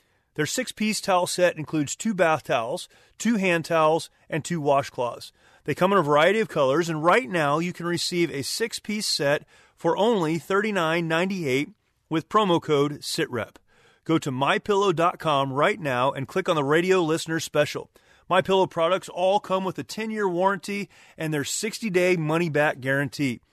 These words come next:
To receive this amazing offer on the six-piece set of MyPillow towels, just go to My pillow dot com, click on the radio listener special,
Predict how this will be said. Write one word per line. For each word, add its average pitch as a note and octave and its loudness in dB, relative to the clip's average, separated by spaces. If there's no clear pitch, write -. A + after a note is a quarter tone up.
To - -4
receive A3+ 0
this A3 -6
amazing F#3 0
offer F#3 0
on F3 -2
the - -6
six-piece G3+ -4
set E3+ 0
of C3+ -8
MyPillow E3+ -2
towels, C3+ -4
just F#3 0
go F#3+ 4
to E3 2
My E3+ 2
pillow G#3+ 0
dot F3+ 0
com, D3+ -2
click - 0
on G3 4
the D#3+ 2
radio F#3+ 6
listener F3 2
special, C#3+ -2